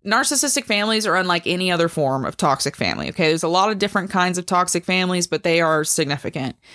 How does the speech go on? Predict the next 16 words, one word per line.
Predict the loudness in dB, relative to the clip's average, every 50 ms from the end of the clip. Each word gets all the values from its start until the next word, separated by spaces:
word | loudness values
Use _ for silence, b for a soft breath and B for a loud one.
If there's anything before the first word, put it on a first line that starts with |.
| B B B B _
They | 2 2
are | 2 2
marked | 0 0 2 2 2 2 0 0
by | -2 0 0
triangulation, | 0 0 0 0 0 0 -2 -2 0 2 2 2 2 0 0 0 0 0 0
by | 0 0
toxic | 0 0 0 0 -2 -4 -6 -4
role | -2 0 2 2 2
setting, | 2 2 2 2 2 2 0 0 -2
and | -4 -2
by | -2 0 0
systematic | 2 2 2 2 2 2 2 2 2 2 2 0 0 -2 -4 -4 -2 0 2 2 2 0 -2 -4
destruction | -4 -2 -2 -2 -2 -4 -4 0 0 0 0 0 -2 -2 0 0 0 0
of | -2 -4
family | -4 -2 0 0 0 0 0 -2
members. | -2 -4 -4 -4 -4 -4 -4 -4 -4 -4 -4